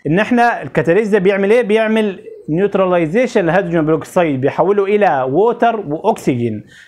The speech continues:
تمام؟ فانا اجيب سبستريت بتاعي، اجيب هيدروجين بروكسيد واحطه على كولوني،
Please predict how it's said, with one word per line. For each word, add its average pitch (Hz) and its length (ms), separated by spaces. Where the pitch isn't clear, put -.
تمام؟ 190 300
فانا 240 420
اجيب 208 600
سبستريت 190 920
بتاعي، 185 400
اجيب 160 200
هيدروجين 202 480
بروكسيد 254 460
واحطه 220 440
على 240 480
كولوني، 202 640